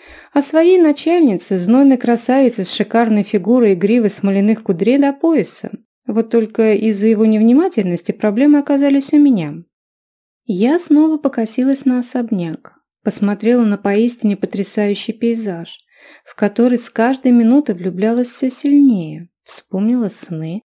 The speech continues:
на которые получила редкую возможность найти ответы, и решила совершить один из тех импульсивных поступков, из-за чего у меня уже бывали проблемы в прошлом. «Кара,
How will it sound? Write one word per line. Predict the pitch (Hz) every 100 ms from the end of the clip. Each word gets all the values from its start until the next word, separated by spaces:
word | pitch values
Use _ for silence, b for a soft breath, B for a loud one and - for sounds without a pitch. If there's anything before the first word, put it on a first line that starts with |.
| -
на | 208
которые | 226 220 220 220
получила | 220 214 220 - 226 208 208
редкую | 220 214 - 196
возможность | 214 226 190 170 185
найти | 226 233 240 208
ответы, | 240 254 220 160 - - - _
и | - 202
решила | 226 - 330 320
совершить | 285 - 233 233 226 226
один | 208 180 208 202
из | 190
тех | - 208 -
импульсивных | 190 180 190 180 - 196 175 156 -
поступков, | 165 - - 156 _ - 330 _ B B B B B B
из-за | 262 262 320
чего | - 359 392
у | 349
меня | 311 320
уже | 311 269 285 277
бывали | 254 302 190 151
проблемы | 151 185 170 196 220
в | 202
прошлом. | - 165 - - 165 180 _ _ _ _ _ _ _ _ _ -
«Кара, | 240 208 185